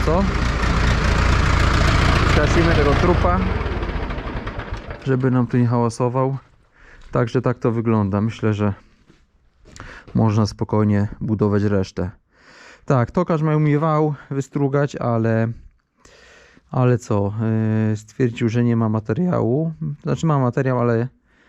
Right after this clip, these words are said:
jest niespawalny. Także po prostu będę sobie musiał jechać na składnicę i kupić jakąś oś. Już nie będę kombinował z toczeniem, tylko sobie kupię pięćdziesiąt milimetrów, e, oś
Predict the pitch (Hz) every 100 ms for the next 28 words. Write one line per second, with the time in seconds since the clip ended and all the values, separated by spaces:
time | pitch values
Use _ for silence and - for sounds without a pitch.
0 | _ _ _ 123 123 117 120 117 - 113
1 | 113 107 104 117 160 190 _ _ _ _
2 | _ _ _ - _ _ - - - -
3 | - - 135 120 117 120 113 120 - 117
4 | 117 113 117 113 120 117 117 110 107 -
5 | 107 113 101 - 113 104 101 98 - -
6 | 104 104 107 101 - 110 - - - _
7 | _ _ _ _ _ - 113 127 127 131
8 | 113 110 110 110 104 - 98 110 104 98
9 | - 104 104 - - 101 104 101 147 104
10 | 104 101 110 101 - _ _ _ _ _
11 | - - _ - - 104 101 101 98 -
12 | 135 135 - -